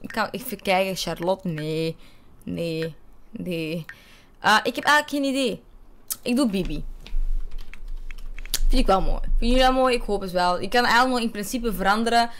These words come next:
bij outfit wijzigen, dan kun je dat normaal. Ik, ik kies Bibi.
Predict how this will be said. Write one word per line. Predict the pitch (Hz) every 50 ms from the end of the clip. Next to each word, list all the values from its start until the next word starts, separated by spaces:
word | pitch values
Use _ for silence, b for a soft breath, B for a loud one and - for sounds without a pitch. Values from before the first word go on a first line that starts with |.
| B B B
bij | - 175 185 196 190 190 190 185 - - - - -
outfit | - 208 226 233 - - - 190 - - - - - - - -
wijzigen, | - 190 185 190 196 190 190 196 208 214 233 226
dan | 208 208
kun | - 226 208
je | 180
dat | 170 156
normaal. | 147 156 160 160 - - - 180 170 -
Ik, | - 247 - - - - 240
ik | - 214 202
kies | - - 214 190 - -
Bibi. | - 185 - 156 139 131